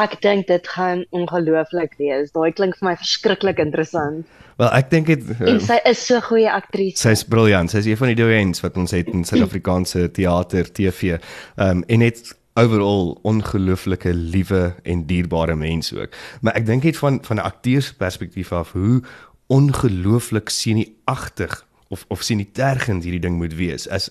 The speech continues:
Speaker 2: as dit ek was, sou ek tien teen een heeltemal uitgefreek het. So, dis hoekom ek eerder agter die mikrofoon is en nie meer op stages nie.
Speaker 1: Kan jy imagine as ek nou daar moet wees, hoe gaan ek uitfreek?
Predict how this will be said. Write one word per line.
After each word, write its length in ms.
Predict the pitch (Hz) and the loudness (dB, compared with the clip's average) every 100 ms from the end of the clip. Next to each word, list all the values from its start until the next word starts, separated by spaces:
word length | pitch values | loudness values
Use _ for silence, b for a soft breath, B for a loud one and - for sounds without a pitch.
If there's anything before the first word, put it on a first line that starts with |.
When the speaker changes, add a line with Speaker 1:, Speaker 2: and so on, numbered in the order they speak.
| - | -6
Speaker 2:
as 100 | 92 | -4
dit 140 | 95 _ | -4 _
ek 200 | 131 139 | -4 -2
was, 200 | 113 95 | -2 -2
sou 160 | - 87 | -2 -4
ek 140 | 101 | -4
tien 160 | 117 113 | -2 -2
teen 120 | 120 | 0
een 200 | 104 98 B B B B B _ | -2 -4 B B B B B _
heeltemal 520 | 101 135 143 95 87 | 2 2 2 -2 -2
uitgefreek 540 | 78 85 - - 82 - | -4 -6 -8 -8 -10 -10
het. 140 | - | -10
So, 180 | - 90 | -4 -2
dis 160 | 92 101 | 0 -2
hoekom 260 | 120 120 | 0 0
ek 140 | 110 104 | 0 0
eerder 160 | 113 95 | 0 0
agter 220 | - 104 | 0 2
die 60 | 95 | 2
mikrofoon 440 | 87 95 113 95 | 0 -2 2 2
is 140 | 85 | 0
en 80 | 90 | -2
nie 80 | 92 | 0
meer 160 | 92 87 | 0 0
op 80 | - | -2
stages 520 | 101 92 85 73 - | 0 0 -2 -8 -12
nie. 100 | - _ B B B B _ B B B B 101 B B B - | -16 _ B B B B _ B B B B -10 B B B -2
Speaker 1:
Kan 180 | 359 294 | 2 4
jy 140 | 247 | 4
imagine 520 | 254 220 220 254 226 | 4 4 4 2 2
as 100 | 226 - | 0 -2
ek 180 | 214 220 | -4 -2
nou 160 | 190 185 | -2 -2
daar 240 | 170 160 160 | -2 -2 -2
moet 200 | 180 156 | -2 0
wees, 180 | 170 175 | 0 0
hoe 140 | 170 | -2
gaan 180 | 175 175 | -2 -2
ek 220 | 170 170 - | -2 -4 -2
uitfreek? 560 | 156 - - 170 196 | -2 -4 -4 2 4